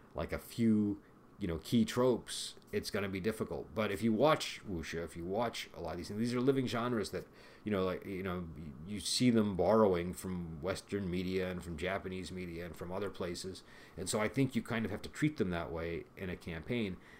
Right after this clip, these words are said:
And I think with Ice Fantasy, that's just a good example of sort of this, you know, how all, you know,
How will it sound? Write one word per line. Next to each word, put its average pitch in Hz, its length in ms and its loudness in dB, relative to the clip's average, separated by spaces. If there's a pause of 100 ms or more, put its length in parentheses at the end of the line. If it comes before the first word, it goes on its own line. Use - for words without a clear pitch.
(160)
And 98 400 -2
I 98 120 -4
think 127 240 0
with 107 100 4
Ice 127 240 2
Fantasy, 95 440 -4
that's 90 200 -4
just - 180 -8
a 92 60 -4
good 87 180 -4
example 87 720 -6
of 76 220 -8
sort 85 240 -4
of 80 80 -6
this, 80 240 -6 (360)
you - 60 -6
know, 65 260 -8
how 98 460 0
all, 95 320 2
you 104 80 -6
know, 76 200 -6